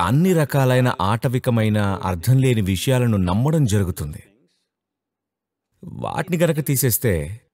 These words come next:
ఎన్నో విధాలుగా తెలుసో తెలియకో మీలో చాలా మంది దీన్ని వాడుతున్నారు. మీకు ఏదైనా నిజంగా కావాలనిపించినప్పుడు మీరు దాన్ని సృష్టిస్తారు. ఒక విధంగా అది మీ ఏకాగ్ర దృష్టే. అదే అవి జరిగేలా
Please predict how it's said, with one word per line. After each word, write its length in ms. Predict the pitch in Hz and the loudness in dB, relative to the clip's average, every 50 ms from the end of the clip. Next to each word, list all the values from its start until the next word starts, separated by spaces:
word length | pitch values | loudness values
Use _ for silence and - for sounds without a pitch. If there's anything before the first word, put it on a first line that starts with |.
| _ _ - | _ _ -2
ఎన్నో 280 | 113 135 156 190 220 220 | 0 2 2 4 2 2
విధాలుగా 540 | 208 180 135 139 143 143 143 135 120 139 143 | 2 2 2 2 2 2 2 2 2 2 0
తెలుసో 420 | - - 135 135 147 - 175 165 | 0 0 0 0 0 0 0 -2
తెలియకో 560 | 135 - 123 113 110 95 - - 78 80 101 | 0 0 0 0 0 0 -2 -2 -2 -2 -2
మీలో 280 | 135 156 165 170 170 180 | 0 0 0 0 0 0
చాలా 360 | 160 - 180 175 180 196 214 | 0 0 -2 -2 0 0 0
మంది 240 | 196 185 175 170 180 | 2 2 2 2 0
దీన్ని 240 | 151 175 165 160 143 | 2 2 2 2 2
వాడుతున్నారు. 540 | 143 147 170 170 - 156 120 98 - - - _ _ _ _ _ _ _ _ _ _ _ _ _ _ - 113 | 2 2 2 0 0 0 0 0 -2 -4 -10 _ _ _ _ _ _ _ _ _ _ _ _ _ _ 2 2
మీకు 220 | 131 127 - 120 | 2 4 4 4
ఏదైనా 380 | 113 117 135 147 175 180 175 151 | 4 4 4 4 4 4 4 4
నిజంగా 360 | 113 101 85 139 143 151 143 | 2 2 2 2 2 2 2
కావాలనిపించినప్పుడు 1000 | - 113 101 104 117 123 120 117 107 92 110 98 87 - 92 85 - - 78 80 - - _ _ - - | 2 0 0 2 2 2 2 2 0 0 0 -2 -2 -2 -4 -4 -4 -6 -10 -10 -12 -14 _ _ 0 2
మీరు 180 | 135 160 175 | 4 4 4
దాన్ని 240 | 143 156 151 147 147 | 4 4 2 2 2
సృష్టిస్తారు. 680 | 135 - 143 151 - - 180 139 - - 104 82 - - _ _ _ _ _ _ _ _ _ _ _ _ _ _ _ _ _ _ _ - 110 | 2 0 0 0 0 0 0 0 0 0 -2 -4 -6 -8 _ _ _ _ _ _ _ _ _ _ _ _ _ _ _ _ _ _ _ 0 0
ఒక 200 | 117 127 - 175 | 2 2 2 2
విధంగా 760 | 165 139 123 98 110 127 123 113 101 98 87 71 71 78 - - - - | 2 2 2 2 2 2 2 4 4 2 0 -2 -2 -8 -12 -12 -4 -2
అది 180 | 127 131 139 160 | 0 2 2 4
మీ 120 | 147 139 | 4 4
ఏకాగ్ర 580 | 120 107 110 123 135 - 175 170 156 135 135 120 | 4 4 4 2 2 0 0 -2 -2 0 -2 -2
దృష్టే. 440 | - 98 90 - - - - 69 - _ _ _ _ - | 0 0 0 -2 -2 -2 -4 -10 -12 _ _ _ _ -4
అదే 240 | - 110 120 160 170 | -2 0 2 2 2
అవి 380 | 151 127 117 123 113 104 95 90 | 2 2 2 2 2 2 2 0
జరిగేలా 480 | 76 92 104 104 117 107 123 113 104 | 0 2 2 2 2 2 2 2 2